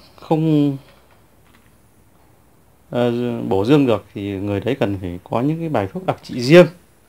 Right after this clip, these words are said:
hoặc là phải đi khám để có những cái chế độ điều chỉnh riêng. Riêng đây thì đây là bài thuốc gia truyền của gia đình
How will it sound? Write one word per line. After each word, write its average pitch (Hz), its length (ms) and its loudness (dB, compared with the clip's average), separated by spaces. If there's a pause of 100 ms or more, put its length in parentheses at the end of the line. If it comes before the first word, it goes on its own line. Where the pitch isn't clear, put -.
(500)
hoặc - 220 -14
là 98 100 -10
phải 92 120 -8
đi 117 140 -6
khám 120 300 2
để 107 140 -2
có 120 60 -6
những 143 260 -4
cái 151 100 -6
chế 147 140 -2
độ 151 80 -2
điều 120 180 -6
chỉnh 95 180 -10
riêng. 135 260 4 (600)
Riêng 151 200 2
đây 151 160 6
thì 117 220 0
đây 135 160 2
là 123 100 0
bài 107 200 0
thuốc 185 180 -4
gia 139 140 2
truyền 113 360 0
của 101 80 -6
gia 120 140 0
đình 123 220 2